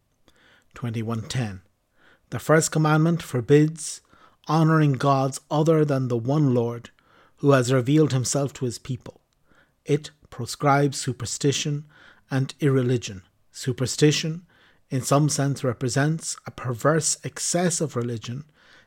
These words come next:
Irreligion is the vice contrary by defect to the virtue,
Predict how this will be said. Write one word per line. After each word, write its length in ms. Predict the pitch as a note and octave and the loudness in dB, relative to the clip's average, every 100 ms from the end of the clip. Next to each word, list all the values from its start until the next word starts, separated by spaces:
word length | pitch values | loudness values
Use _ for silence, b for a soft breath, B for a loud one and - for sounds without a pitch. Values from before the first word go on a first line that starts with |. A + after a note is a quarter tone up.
| b - | b 2
Irreligion 680 | D3 C#3 C#3+ D3+ D#3 D#3+ - | 4 6 6 6 2 0 -2
is 180 | C#3+ C3 | -4 -2
the 120 | C3 | -4
vice 400 | B2+ C#3+ D#3+ - | -2 -2 -2 -6
contrary 720 | - D3 D#3 D#3 D#3 D#3 F3+ _ b b b - | -4 0 0 -2 -6 -6 -8 _ b b b 0
by 160 | C3 | 0
defect 680 | B2 C3 - D#3 E3 - - b b b b | 0 -4 -4 -4 -4 -10 -20 b b b b
to 100 | - | -8
the 100 | B2+ | -6
virtue, 600 | A2 C3+ C#3 - C#3+ D3 | 0 2 2 -2 -6 -8